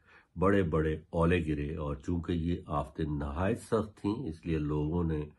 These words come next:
ओलों की आफत के बायस खुदा की निस्बत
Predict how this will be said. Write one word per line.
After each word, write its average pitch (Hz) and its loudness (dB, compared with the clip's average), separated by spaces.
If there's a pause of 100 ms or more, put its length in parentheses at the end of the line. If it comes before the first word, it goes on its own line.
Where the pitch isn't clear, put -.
(440)
ओलों 90 2
की 82 -6
आफत 80 -4
के 76 -2
बायस 69 -6
खुदा 80 0
की 82 -4
निस्बत 73 -4